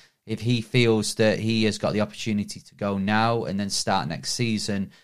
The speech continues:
whether it be in the Premier League or Bundesliga, that's gonna be a, a pretty big carrot dangled in front of him. Uh, we don't know what's gonna happen, um, you know, for the rest of this season in M L S. And also, you gotta think at the end of the season, there's a World Cup as well.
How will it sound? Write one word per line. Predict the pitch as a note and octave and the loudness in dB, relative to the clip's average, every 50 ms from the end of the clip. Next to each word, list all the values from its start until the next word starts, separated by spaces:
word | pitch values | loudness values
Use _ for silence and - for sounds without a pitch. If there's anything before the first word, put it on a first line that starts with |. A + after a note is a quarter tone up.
| _ _ - | _ _ -4
whether | - A#2+ A#2+ C#3 | -2 0 2 2
it | B2 G2 | 0 2
be | A2+ A2+ | 2 0
in | G#2+ | 0
the | G#2 | 0
Premier | G2+ - B2 A#2 A2+ A2 G#2+ | 0 0 0 2 2 2 0
League | G2+ G2 G2 G2+ | 0 0 0 0
or | G2 F#2 | -2 -2
Bundesliga, | E2+ - G#2+ A2 A2 G2+ G2 - - G2+ G2 G2 F2+ - A#2 | 0 0 0 0 0 0 -2 -2 -2 -2 -2 -2 -2 -2 0
that's | A2+ G#2+ - - - | 0 0 -2 -2 -2
gonna | - G#2+ G#2 | -2 -2 -2
be | F#2 G2+ G2 | -2 -2 -2
a, | G2 G2 G2 - - - - _ _ _ _ | 0 0 -2 -4 -6 -14 -20 _ _ _ _
a | - G2 F#2+ | -8 -8 -6
pretty | - - C#3 C3 C3 | -4 0 2 4 4
big | A#2 - A#2+ A#2 - | 4 2 0 -2 -2
carrot | - - B2+ B2 A#2+ A#2 G#2 F2 - - | -6 0 2 2 4 4 2 0 0 0
dangled | A2+ G#2 G#2+ G#2+ G2 G2+ F#2+ F#2 | 0 2 2 2 0 -2 -2 -4
in | F#2+ | -6
front | F#2 - - A2+ A2+ A2 - - | -8 -6 -6 -4 -4 -4 -4 -6
of | F2+ E2 | -6 -6
him. | D#2 D2+ D#2+ G2+ G#2 - _ _ _ _ _ - | -6 -6 -6 -8 -10 -14 _ _ _ _ _ -6
Uh, | - F#2+ G2 F#2+ F#2 - | -2 0 0 0 0 -2
we | F2 G#2 G#2+ | -2 -2 0
don't | G#2 A#2+ A#2 A2 F2+ | 2 2 2 2 2
know | G#2+ G#2+ G#2 | 2 2 2
what's | G2+ - - - | 2 0 -2 -2
gonna | - A2 G#2 G2+ | -2 -2 -2 -2
happen, | F#2+ G#2+ G#2+ G#2+ - - G#2+ F#2+ F#2+ F#2+ - - - | 0 -2 -2 -4 -4 -8 -8 -6 -6 -6 -8 -10 -8
um, | - F#2 F#2 F#2 F2+ F2+ F2 F2 F2 F2 E2+ - - _ _ _ | -6 -4 -4 -2 -4 -4 -4 -6 -8 -8 -10 -14 -18 _ _ _
you | G#2 G#2 | -10 -8
know, | F#2 F2 | -6 -6
for | E2 - - | -6 -8 -10
the | F2+ F#2 | -8 -4
rest | F#2+ F#2+ - - - | -4 -4 -4 -6 -8
of | E2+ E2 | -8 -4
this | A2+ - - | -4 -4 -2
season | - - G#2+ G2+ F#2 - F#2+ F#2 | -2 -2 -2 -4 -4 -4 -6 -4
in | F#2 | -4
M | F#2 F#2+ | -4 -2
L | G#2 A2+ | 0 -2
S. | A#2 A2 - - - - - - | -2 -2 -4 -14 -20 -20 -10 -2
And | A#2+ C3 C#3 | 2 4 6
also, | E3 F#3 F3 - - D#3 | 6 6 4 2 0 -2
you | C#3 B2+ | 0 2
gotta | D3 C#3 C3 | 2 2 2
think | B2+ - C#3 C3+ C3 C#3 | 2 2 2 0 2 0
at | |
the | C3+ A#2+ | 0 0
end | B2+ B2+ C3 | 2 2 2
of | B2+ | 2
the | A#2 B2 | 0 -2
season, | - - C#3 C3 B2 A#2 B2+ B2+ | 0 0 2 2 2 2 2 2
there's | B2+ A#2 A#2+ | 2 2 2
a | B2 | 2
World | B2+ B2+ B2 A#2+ A#2 | 2 4 4 2 2
Cup | - D#3+ D3+ C3+ | 0 -2 -2 -2
as | B2+ A2+ | -4 -4
well. | C3+ C#3+ C3+ A#2 F#2 E2 - | 0 2 4 4 2 2 -2